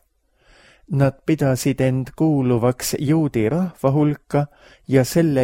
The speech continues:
identiteedi säilitamisel oli ümberlõikamisel tähtis koht. Jeesuse maailma tulekuga oli aga ümberlõikamine ja Moosese seaduse täitmine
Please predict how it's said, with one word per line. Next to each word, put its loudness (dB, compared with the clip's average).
identiteedi 0
säilitamisel 0
oli 2
ümberlõikamisel 0
tähtis -4
koht. -2
Jeesuse 2
maailma 0
tulekuga 0
oli 4
aga 0
ümberlõikamine 0
ja 2
Moosese 0
seaduse 0
täitmine -2